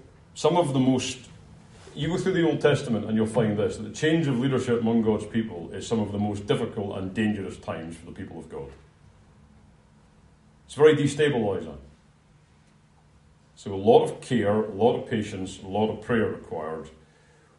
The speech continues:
when elders are recognised. But it's part of what we ought to do and need to do as God's people. It's a serious business.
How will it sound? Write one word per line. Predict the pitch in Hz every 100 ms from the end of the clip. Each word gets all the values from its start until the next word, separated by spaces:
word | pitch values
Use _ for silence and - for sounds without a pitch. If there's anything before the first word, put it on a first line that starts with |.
| _ -
when | 101
elders | 95 95 95 92
are | 87
recognised. | 95 107 - 82 73 69 - - _ _ _ _ -
But | 98
it's | 95
part | - 98
of | 92
what | 98
we | 95
ought | 117 131
to | -
do | 78 80 82
and | 90 92
need | 120 - 76
to |
do | 76
as | 78
God's | - - -
people. | - 110 78
It's | 80
a | -
serious | - 123 101
business. | - 143 110 -